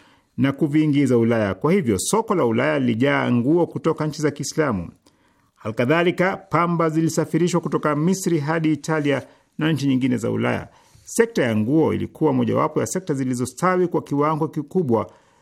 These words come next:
eh, katika nchi za Waislamu na hivyo kuwafaidisha Wakristo wa Magharibi wakati wa vita vya msalaba.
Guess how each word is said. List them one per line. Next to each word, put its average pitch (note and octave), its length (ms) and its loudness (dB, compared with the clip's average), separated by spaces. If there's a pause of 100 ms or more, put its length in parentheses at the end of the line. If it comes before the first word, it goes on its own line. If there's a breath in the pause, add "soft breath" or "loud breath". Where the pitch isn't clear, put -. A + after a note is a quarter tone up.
(320 loud breath)
eh, - 140 -4
katika C3 340 -2
nchi C3+ 580 -4
za A#2+ 300 -2 (140)
Waislamu A#2+ 640 0 (340 soft breath)
na A2+ 100 -6
hivyo A#2+ 360 2
kuwafaidisha C#3+ 600 0
Wakristo D#3+ 340 0
wa D3+ 60 0
Magharibi D3+ 640 0 (220 soft breath)
wakati C3 600 -2
wa A#2 360 -2 (100)
vita A2 580 -4
vya G#2 440 -4 (120)
msalaba. A2 640 -2